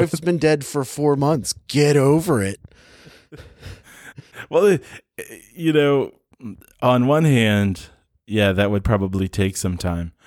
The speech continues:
Speaker 2: But on the other hand, you're a hundred percent right, too, that it <laughs> sort of comes out of nowhere. Like, they're like, "Tra-la-la, horse
Speaker 1: Yeah.
Speaker 2: time. Oh, look, it's really pretty." And that actually, like, that scene where they're, before they start talking, where they're just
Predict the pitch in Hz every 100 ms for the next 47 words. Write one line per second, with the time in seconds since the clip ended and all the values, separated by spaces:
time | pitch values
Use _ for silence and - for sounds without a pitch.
0 | - - - 117 127 139 139 147 135 117
1 | 107 98 104 101 85 - 123 120 135 135
2 | 110 - 90 95 98 - 120 107 95 92
3 | 90 135 190 - 117 143 113 110 101 92
4 | 104 101 90 95 95 120 107 104 _ -
5 | 233 233 208 180 170 127 123 127 - -
6 | - - - 294 143 120 101 107 98 95
7 | _ - - 233 233 226 156 - 165 175
8 | 170 185 156 107 139 226 - 156 - 117
9 | 104 95 90 92 - - - - 101 113
10 | 135 139 _ - - - - 98 107 101
11 | 101 95 92 87 _ _ _ - 139 139
12 | 143 135 123 110 - 90 92 117 120 117
13 | 95 95 101 98 -